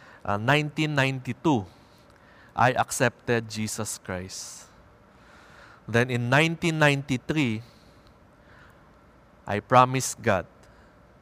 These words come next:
that I will serve Him full-time as a pastor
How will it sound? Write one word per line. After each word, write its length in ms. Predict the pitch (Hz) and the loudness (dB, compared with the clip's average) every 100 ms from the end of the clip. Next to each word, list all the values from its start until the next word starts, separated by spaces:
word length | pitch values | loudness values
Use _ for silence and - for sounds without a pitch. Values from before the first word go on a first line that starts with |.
| - | -6
that 160 | 110 - | -6 0
I 240 | 127 143 151 | 4 4 4
will 240 | 143 139 | 2 0
serve 560 | 127 - 147 139 127 - | -2 -4 2 2 0 -4
Him 400 | 143 131 98 92 - - - - - - | -2 -2 -4 -12 -20 -20 -20 -20 -20 -20
full-time 680 | - 143 139 - 110 90 87 - - _ - - | -2 0 0 2 0 0 -10 -20 -20 _ -20 -14
as 160 | 95 - | -10 -6
a 60 | 110 | 0
pastor 640 | 113 107 - - 92 90 | 2 0 -2 -12 -12 -14